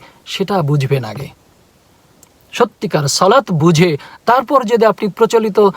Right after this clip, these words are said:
এই ভ্রান্ত নামাজ থেকে দূরে সরেন, কোনো সমস্যা নাই, কিন্তু এই ভ্রান্ত নামাজকেই একমাত্র নামাজ মনে করে আবার যদি এটাকে ছেড়ে দেন, তাহলে আপনি কোনো পথেই থাকলেন না। আপনার সত্যিকার সালাত অর্থাৎ সত্যিকার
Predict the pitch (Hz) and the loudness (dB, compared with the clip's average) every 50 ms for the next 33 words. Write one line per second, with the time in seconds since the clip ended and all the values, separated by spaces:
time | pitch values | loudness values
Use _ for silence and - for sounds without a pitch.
0 | - - - - _ _ - 214 226 214 170 143 135 175 196 220 220 - 233 202 | -6 -18 -20 -20 _ _ 0 0 2 2 0 2 2 2 0 0 0 0 2 2
1 | 190 190 190 196 185 - - 208 196 202 180 147 139 175 185 202 185 - 180 165 | 2 2 2 0 0 0 -4 -4 0 0 0 2 2 4 4 2 2 2 0 0
2 | 151 131 127 123 - - _ _ _ - 175 208 226 - - 139 131 131 - - | 0 -2 -4 -10 -12 -20 _ _ _ -4 -2 -2 -2 -2 -4 -4 -4 -8 -8 -8
3 | 131 110 107 101 - 147 - _ _ - - - - _ - - 208 214 202 233 | -10 -10 -10 -14 -14 -16 -20 _ _ -20 -20 -20 -20 _ -4 -2 0 0 0 -2
4 | 214 208 202 208 196 196 156 - 175 190 202 226 - 254 220 196 180 175 185 196 | -4 0 2 4 4 4 2 2 0 0 0 0 0 0 2 2 2 2 2 0
5 | 190 - - - 233 233 233 220 208 - - 214 214 - - 214 208 196 196 202 | -2 -4 -6 -6 -4 0 2 0 0 0 0 -2 -2 0 0 0 2 2 2 2
6 | 208 196 170 180 196 190 190 202 196 202 190 180 170 156 - - - - - - | 0 0 0 0 0 2 2 2 4 4 4 4 2 -2 -4 -8 -16 -10 -4 0
7 | 170 175 196 196 196 180 214 190 208 202 185 220 190 214 208 - - 277 294 285 | 2 2 2 2 0 -2 -2 0 0 0 0 0 0 0 -2 0 0 2 2 4
8 | 226 190 165 139 131 - - _ _ _ _ _ _ _ _ _ _ - 196 175 | 4 2 0 -2 -4 -8 -14 _ _ _ _ _ _ _ _ _ _ -2 0 0
9 | 190 196 190 185 165 151 151 - - 165 143 156 - _ _ _ _ _ _ _ | 0 0 0 0 2 0 0 -2 -4 -6 -6 -6 -10 _ _ _ _ _ _ _
10 | _ _ _ _ _ _ - - 170 196 202 190 156 - 156 147 131 - - 127 | _ _ _ _ _ _ -2 0 0 2 2 0 -2 0 -2 -2 -2 -2 -4 -6
11 | - - 120 110 101 101 - - - - _ - - - - _ - - - 120 | -6 -8 -10 -10 -12 -14 -16 -18 -20 -20 _ -20 -20 -20 -20 _ -6 -6 -4 -2
12 | 151 147 147 - - - 202 - _ 226 208 233 208 175 - - - 160 156 147 | 0 -2 -2 0 -2 -4 -6 -6 _ -4 0 0 0 0 0 0 0 0 0 0
13 | 139 - 147 147 - - 175 156 - - - 202 - - - 175 196 180 165 | 0 -2 -4 -8 -4 -4 -4 -4 -2 -4 -4 -4 -4 -6 -4 0 0 2 2